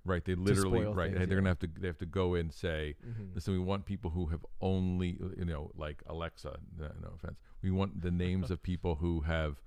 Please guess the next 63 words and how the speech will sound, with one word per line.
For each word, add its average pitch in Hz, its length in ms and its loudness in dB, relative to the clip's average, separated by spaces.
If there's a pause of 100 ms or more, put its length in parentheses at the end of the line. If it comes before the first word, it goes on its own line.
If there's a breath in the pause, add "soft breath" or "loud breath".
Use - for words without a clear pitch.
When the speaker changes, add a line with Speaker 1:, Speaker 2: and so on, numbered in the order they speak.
(460 soft breath)
Speaker 1:
uh, 80 160 0
only 113 320 6
watched 92 380 2
football 87 560 0
and 80 180 0
basketball 82 500 0
for - 120 -6
the 76 100 -4
past 78 280 -2
thirty 76 240 -2
Speaker 2:
Yeah, 107 240 0
Speaker 1:
years. 101 80 -2
Speaker 2:
yeah, 95 80 -2
yeah, 104 80 -4
who 117 100 -2
have 113 120 0
Speaker 1:
Who, 117 60 2
Speaker 2:
never 113 160 2
seen 104 240 -4
an 101 60 -4
Speaker 1:
who've 101 100 4
Speaker 2:
M 85 60 0
C 95 60 -2
U 98 60 0
Speaker 1:
never 104 180 8
Speaker 2:
movie, 90 120 4
Speaker 1:
seen 117 120 6
Speaker 2:
yeah. 104 140 6
Speaker 1:
an 113 60 2
M 95 100 4
C 101 120 2
U 95 80 8
movie. 85 280 6 (140)
Speaker 2:
<laughs> - 140 -10
Speaker 1:
We 101 120 6
need 101 180 8
those 95 180 4
people 87 300 0
brought 85 260 4
into 82 240 0
the, 78 300 -4
Speaker 2:
Who 123 100 0
don't 139 240 6
Speaker 1:
uh, 139 40 4
Speaker 2:
know 135 40 6
how 139 80 8
to 127 80 4
use 117 160 4
the 113 160 2
internet 107 400 0
to, 101 80 4
Speaker 1:
Right. 90 320 6
Speaker 2:
to 117 100 2
share 113 300 2
with 101 120 2
their 104 120 0
friends 104 240 0
and 104 100 -2
family 98 260 0
what 98 160 -2
they 95 80 2
Speaker 1:
Uh, 87 100 2
Speaker 2:
watched. 98 240 -6